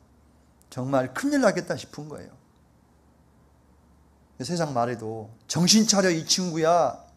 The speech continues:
이런 말이 있죠. 정말 정신 차려야 됩니다. 그리고 마지막으로 하나님은, 세 번째입니다. 하나님은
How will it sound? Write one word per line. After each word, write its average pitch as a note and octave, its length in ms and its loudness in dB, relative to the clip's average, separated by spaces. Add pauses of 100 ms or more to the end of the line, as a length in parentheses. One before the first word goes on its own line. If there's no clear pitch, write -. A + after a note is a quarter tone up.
이런 D#3+ 200 2
말이 C#3 240 0
있죠. D3+ 300 -14 (1120)
정말 F3+ 380 2
정신 C#3+ 320 -8
차려야 D3+ 320 -12
됩니다. G#2+ 380 -20 (760)
그리고 C#3+ 200 -4
마지막으로 A#2+ 840 -4 (1500)
하나님은, D#3 800 4 (1040)
세 G#3 200 4
번째입니다. C3+ 460 -2
하나님은 G3+ 640 4